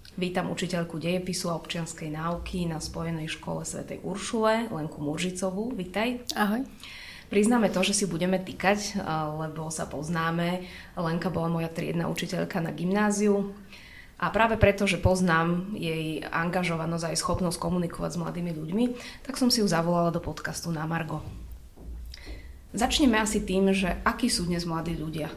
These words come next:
Speaker 1: Sú iní, akí sme boli my?
Speaker 2: Sú úžasní. <laughs> Podľa mňa nie sú iní. Sú tak, ako aj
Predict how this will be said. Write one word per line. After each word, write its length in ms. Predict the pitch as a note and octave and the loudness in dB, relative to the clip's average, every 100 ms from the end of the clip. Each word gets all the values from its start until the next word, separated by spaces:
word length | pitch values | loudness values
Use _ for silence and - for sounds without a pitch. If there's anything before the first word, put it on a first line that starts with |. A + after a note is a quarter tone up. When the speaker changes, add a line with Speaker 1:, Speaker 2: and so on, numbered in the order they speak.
| - - | -12 -10
Speaker 1:
Sú 240 | - G3+ | -6 -4
iní, 320 | - F3+ G#3 A3+ | -2 2 2 2
akí 240 | - - | -2 -2
sme 240 | F#3+ F#3 | 0 0
boli 560 | F3 F3 E3+ E3+ F#3 G#3 | 0 0 0 -2 -4 -6
my? 320 | E3+ F3 - - - - - - - - - - - - - - - - - - | 0 0 0 -4 -16 -20 -20 -20 -20 -20 -20 -20 -20 -18 -18 -18 -20 -18 -18 -10
Speaker 2:
Sú 240 | - A#3+ | 0 4
úžasní. 560 | A3+ G3+ - G3 F#3 A3 - - - - B3+ - - - | 6 6 4 0 0 -2 -4 -6 -10 -4 -2 -2 -8 -12
<laughs> 840 | - - - - - - - - | -12 -10 -10 -10 -12 -20 -20 -10
Podľa 200 | D4 D#4+ | 2 6
mňa 100 | B3 F#3+ | 8 6
nie 80 | F3+ | 4
sú 240 | - - | 2 0
iní. 320 | F#3+ F3+ G3 F#3 - - - - - | 2 0 0 -4 -8 -10 -8 -8 -8
Sú 160 | - C#4+ - - | -6 -6 -4 0
tak, 160 | F#3+ G#3+ | 2 4
ako 160 | G#3+ | 4
aj 160 | G3 | 4